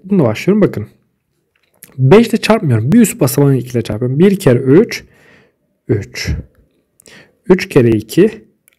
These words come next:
Altı. Altı kere iki.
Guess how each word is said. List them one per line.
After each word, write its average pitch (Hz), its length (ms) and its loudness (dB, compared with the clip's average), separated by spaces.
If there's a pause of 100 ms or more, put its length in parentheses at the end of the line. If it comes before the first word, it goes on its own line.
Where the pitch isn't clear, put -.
Altı. 110 640 -6 (800)
Altı 123 340 0
kere 156 220 4
iki. 147 540 0